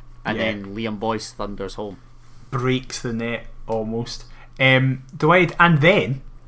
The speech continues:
Speaker 2: speaking about him, in what I think was his best performance so far and summed up everything that we'd heard since signing, uh,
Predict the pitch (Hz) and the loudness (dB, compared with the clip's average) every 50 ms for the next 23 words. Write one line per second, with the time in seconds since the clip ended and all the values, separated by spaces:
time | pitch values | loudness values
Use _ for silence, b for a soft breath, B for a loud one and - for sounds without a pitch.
0 | - - - - - - - - - - - - - 165 160 165 151 123 113 117 | -16 -16 -16 -18 -18 -18 -18 -18 -14 -14 -8 -6 -4 -4 -2 -2 -2 0 0 0
1 | 113 95 104 110 131 135 B B B B B B B - - 170 165 160 - - | 0 0 -2 -4 -4 -6 B B B B B B B -4 0 0 0 0 0 0
2 | 175 202 180 160 185 208 226 208 220 - 196 180 156 170 175 151 170 160 127 117 | 2 2 4 8 8 8 8 8 4 2 2 2 4 4 4 4 4 2 2 4
3 | - 170 180 170 - - - 160 151 - - 170 185 185 175 156 151 - - 165 | 6 6 6 4 2 0 0 0 0 2 4 4 4 4 2 0 -2 -4 -2 -2
4 | 156 151 - - 165 165 165 160 147 139 139 139 139 135 131 - - 170 160 156 | -2 0 0 0 2 4 4 4 4 2 0 -2 -2 -2 -2 0 0 2 2 2
5 | 156 151 156 151 156 - 156 151 156 147 - 151 147 143 135 135 131 - 151 156 | 2 2 2 2 2 0 0 0 0 -2 -2 -4 -6 -4 -6 -6 -6 -2 0 2
6 | 165 170 160 151 143 - - 165 160 151 156 - - 165 156 160 156 139 123 127 | 2 4 2 0 0 -2 0 0 0 0 -2 -4 -2 0 2 2 2 2 0 -2
7 | 135 135 B B B B B B B - 135 131 | -4 -6 B B B B B B B 6 8 8